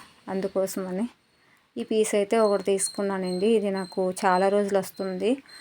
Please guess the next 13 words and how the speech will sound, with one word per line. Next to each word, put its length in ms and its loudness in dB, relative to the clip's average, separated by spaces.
నేను 200 -4
ఎప్పుడైనా 280 0
డీమార్ట్‌కి 480 2
వెళ్తే 320 4
ఇది 180 2
కంపల్సరీ 600 2
అయితే 200 2
తెచ్చుకుంటాను. 680 -2
ఇంకా 220 0
స్టీల్ 340 0
పీసు 360 2
మామూలు 360 4
పీస్కి 460 4